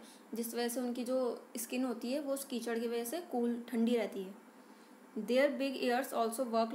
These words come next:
like fan। और उनके जो बड़े से कान होते हैं वो उनके fan की तरह काम करते हैं उनकी body के लिए।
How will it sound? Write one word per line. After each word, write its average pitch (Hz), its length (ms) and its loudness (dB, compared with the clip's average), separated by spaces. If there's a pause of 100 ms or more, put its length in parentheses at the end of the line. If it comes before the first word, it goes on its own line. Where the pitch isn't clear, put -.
like 220 280 -2
fan। 208 200 -2
और 226 160 2
उनके 240 200 2
जो 277 260 0 (300)
बड़े 240 260 4
से 294 140 0
कान 240 360 0
होते 214 240 -2
हैं 226 60 0
वो 247 160 -2
उनके 247 380 0
fan 220 380 -2
की 233 100 0
तरह 233 180 0
काम 214 300 -4
करते 202 300 -6
हैं 190 80 -6
उनकी 196 160 -4
body 196 280 -4
के 196 100 -8
लिए। 202 160 -6